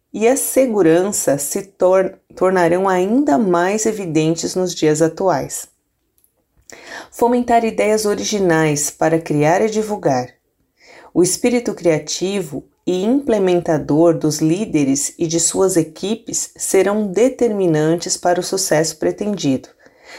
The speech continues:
Não há mais espaço para os robôs no quadro de pessoal das empresas. Humanizar o ambiente empresarial. As pessoas e as relações entre elas é que fazem a diferença.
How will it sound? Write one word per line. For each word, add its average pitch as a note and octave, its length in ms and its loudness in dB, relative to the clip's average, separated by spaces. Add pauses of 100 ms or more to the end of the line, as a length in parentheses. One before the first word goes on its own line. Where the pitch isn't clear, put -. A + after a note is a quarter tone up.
(140)
Não A3 200 2
há B3+ 80 2
mais G#3 260 0
espaço F3+ 680 -2
para F3+ 280 -2
os F3 140 -2
robôs F#3 680 0
no D#3 160 -2
quadro D3+ 460 0
de D3 100 -6
pessoal D3+ 560 0
das D3 180 0
empresas. C#3 760 -4 (1120)
Humanizar A3+ 680 2
o G#3 60 -4
ambiente F#3+ 480 -2
empresarial. F3+ 880 0 (560)
As E3 220 -2
pessoas G#3 640 0
e G#3 100 0
as F#3+ 160 0
relações D3+ 580 0
entre C#3 340 -2
elas D3 520 2
é F#3 100 0
que G#3 160 -6
fazem D#3+ 560 -2
a D#3+ 60 0
diferença. D#3+ 880 -4